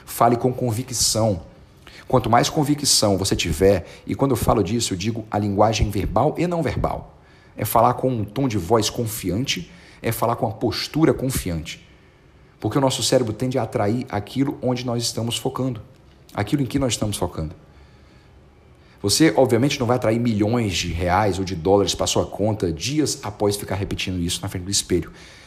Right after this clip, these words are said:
Mas o seu cérebro vai tentar responder, ele vai dar ideias ao longo do tempo. Pode ser uma nova parceria, pode ser uma ideia para fazer um curso que vai abrir mais sua mente,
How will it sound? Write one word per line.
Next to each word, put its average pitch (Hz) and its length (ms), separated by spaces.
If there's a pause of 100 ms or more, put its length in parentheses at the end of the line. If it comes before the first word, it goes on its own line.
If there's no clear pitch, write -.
(220)
Mas 98 120
o 104 40
seu 135 180
cérebro 135 360
vai 123 140
tentar 127 240
responder, 127 540
ele 104 100
vai 107 240
dar 120 440
ideias 117 540
ao 117 80
longo 113 180
do 117 100
tempo. 107 340 (500)
Pode 120 200
ser 104 160
uma 92 100
nova 87 200
parceria, 113 600 (640)
pode 107 240
ser - 80
uma 104 100
ideia 104 260
para 98 120
fazer 98 220
um 95 100
curso - 420
que - 80
vai 104 140
abrir 98 220
mais 101 200
sua - 180
mente, 101 520